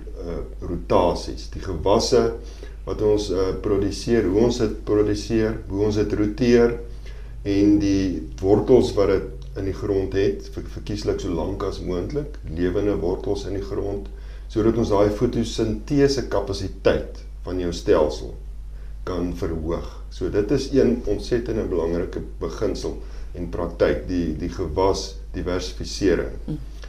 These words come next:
Speaker 1: en lewende wortels in die grond om daai fotosintese kapasiteit te verhoog. Dan die tweede beginsel is om so min as moontlik die grond te versteur. Want, eh, dit help nie, jy bou koolstof in die grond op,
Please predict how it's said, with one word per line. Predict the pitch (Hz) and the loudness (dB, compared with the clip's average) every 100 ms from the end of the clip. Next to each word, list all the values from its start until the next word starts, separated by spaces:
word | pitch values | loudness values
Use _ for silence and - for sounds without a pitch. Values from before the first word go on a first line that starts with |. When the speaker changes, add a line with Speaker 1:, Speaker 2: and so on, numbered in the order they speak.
| - | -12
Speaker 1:
en | 85 82 | -8 -2
lewende | 95 101 104 90 | 4 8 8 6
wortels | 92 92 95 85 | 4 2 0 -2
in | 85 | -2
die | 85 | -4
grond | - 90 73 76 | 0 0 0 -4
om | 82 | -4
daai | 85 | -4
fotosintese | 76 92 - - 85 - 90 85 | -2 -2 -4 -6 -6 -2 -4 -4
kapasiteit | 85 80 - - 80 78 | -6 -6 -6 -6 -4 -4
te | 82 | -6
verhoog. | 76 76 76 - - - - - - - - | -6 -4 -4 -6 -12 -12 -12 -12 -12 -12 -8
Dan | 92 107 151 | 0 4 4
die | 127 - | 4 0
tweede | 147 165 165 | 2 2 4
beginsel | 143 - 120 113 - 110 - | 2 2 2 2 4 2 4
is | 101 95 - | 0 -2 -4
om | 98 87 | -4 -4
so | - 104 | -4 -4
min | 85 87 101 101 | -2 -2 -4 -4
as | 92 87 | -6 -6
moontlik | 87 92 90 87 87 | -4 -4 -2 -4 -6
die | 85 | -8
grond | - 87 82 | -4 -4 -4
te | - | -6
versteur. | - - - 78 - - - - - - - - - - - | -10 -10 -6 -4 -4 -6 -12 -12 -12 -12 -12 -12 -12 -12 -8
Want, | 87 87 - - - - - | -4 -4 -6 -12 -12 -12 -10
eh, | 92 87 | -8 -4
dit | 90 92 | -2 2
help | 98 104 127 | 4 4 2
nie, | 113 | 0
jy | 82 | 2
bou | 87 87 | 0 0
koolstof | - 92 - 90 | 0 -2 -2 -6
in | 80 | -8
die | 78 | -10
grond | 85 90 87 - | -6 -4 -4 -2
op, | 98 - | 0 0